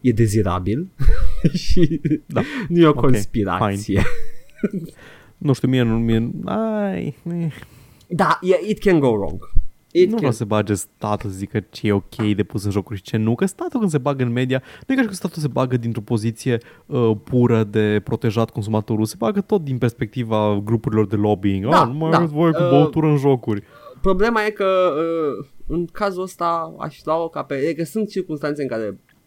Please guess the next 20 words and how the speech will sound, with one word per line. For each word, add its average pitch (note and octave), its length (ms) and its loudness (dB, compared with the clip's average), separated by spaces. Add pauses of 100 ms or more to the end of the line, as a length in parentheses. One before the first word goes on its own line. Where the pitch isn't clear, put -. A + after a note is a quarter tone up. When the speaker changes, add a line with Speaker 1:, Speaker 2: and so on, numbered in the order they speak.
(320)
Speaker 1:
nu A2+ 200 -4
mă G2 140 -6
supără D2+ 340 -16
dacă G#1 160 -14
statul - 260 -20
zice F#2+ 180 -16
că G2 140 -16
ce - 200 -10
nu G2 80 -6
e G2 60 -6
ok, F#2+ 280 -10
spre G#2 140 -10
mai, G#2 220 -6
mai A#2+ 160 -2
ales, A2 280 -6
uh, G2+ 180 -6 (600)
fucking B2+ 380 -6
gambling G2 600 -4
în G2+ 100 -8
jocuri. F#2 360 -10